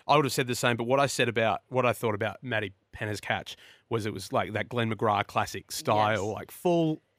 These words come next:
Speaker 1: full strength, stretch on the run, right out in the deep. Loved
Speaker 2: And there's,
Speaker 1: it.
Speaker 2: and there's photo evidence of it too. Like,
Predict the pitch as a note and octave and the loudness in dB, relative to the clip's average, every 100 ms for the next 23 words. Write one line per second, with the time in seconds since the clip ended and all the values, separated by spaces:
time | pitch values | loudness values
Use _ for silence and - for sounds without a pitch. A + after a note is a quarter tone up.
0 | _ - F3+ F3+ - D3+ C#3 B2+ - - | _ 2 4 4 2 2 4 2 -2 -14
1 | _ - - - B2+ - - D#3 D#3 A#2+ | _ -20 -10 -2 0 -2 0 0 2 2
2 | A#2 A2+ A2+ A2 - - _ C#3 D3+ C#3 | 0 0 -2 -6 -10 -20 _ 2 4 4
3 | B2+ A2+ G#2 G#2 - _ _ A#2 G2 G2 | 2 0 -2 -2 -4 _ _ 0 2 0
4 | F#2+ - - F3 E3+ - F3+ F#3+ E3+ D3 | -6 -12 -12 -10 -10 -8 -4 -2 -2 -2
5 | E3+ C#3 C3 C3 C#3+ C3 - - D#3+ C#3+ | -6 -10 -12 -14 -16 -16 -16 -10 -8 -6
6 | B2+ | -8